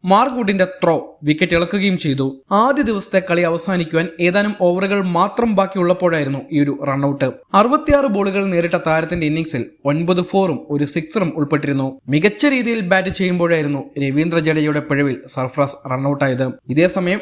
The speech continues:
ഡ്രസ്സിംഗ് റൂമിലുണ്ടായിരുന്ന രോഹിത് ശർമ്മ തലയിലെ തൊപ്പി വലിച്ചെറിഞ്ഞാണ് ഇതിലുള്ള രോഷം തീർത്തതും. പുറത്താകലിനു ശേഷം ഡ്രസ്സിംഗ് റൂമിൽ നിരാശയോടെ ഇരിക്കുന്ന സർഫ്രാസിന്റെ ചിത്രങ്ങളും പുറത്തു വന്നിരുന്നു. മത്സരത്തിൽ നിർഭാഗ്യകരമായി റണ്ണൌട്ടായത്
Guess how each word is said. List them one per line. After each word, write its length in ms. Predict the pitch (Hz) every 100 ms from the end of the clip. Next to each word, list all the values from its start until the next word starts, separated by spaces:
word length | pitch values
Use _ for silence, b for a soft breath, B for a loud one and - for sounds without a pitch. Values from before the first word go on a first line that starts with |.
| -
ഡ്രസ്സിംഗ് 520 | 147 151 151 269 277
റൂമിലുണ്ടായിരുന്ന 640 | 254 226 220 208 190 185 175
രോഹിത് 260 | 156 165
ശർമ്മ 340 | 175 190 156 117 -
തലയിലെ 340 | 143 156 170 180 -
തൊപ്പി 280 | 160 160 269
വലിച്ചെറിഞ്ഞാണ് 640 | 233 202 208 185 160 139 -
ഇതിലുള്ള 360 | 156 156 151 -
രോഷം 440 | 147 143 - 135 127
തീർത്തതും. 460 | 135 139 139 127 -
പുറത്താകലിനു 560 | 151 156 156 185 190 190
ശേഷം 360 | 185 175 208 190
ഡ്രസ്സിംഗ് 440 | 160 165 247 240
റൂമിൽ 240 | 202 156 131 -
നിരാശയോടെ 540 | 147 160 180 - 202
ഇരിക്കുന്ന 280 | 196 175 180
സർഫ്രാസിന്റെ 560 | 170 165 156 180 185 170
ചിത്രങ്ങളും 460 | 170 165 214 175
പുറത്തു 340 | 143 147 143 160
വന്നിരുന്നു. 460 | 143 135 131 131 - -
മത്സരത്തിൽ 560 | 214 233 294 269 202 208
നിർഭാഗ്യകരമായി 800 | 175 165 175 220 226 226 220 208 - 170
റണ്ണൌട്ടായത് 600 | 156 185 196 196 180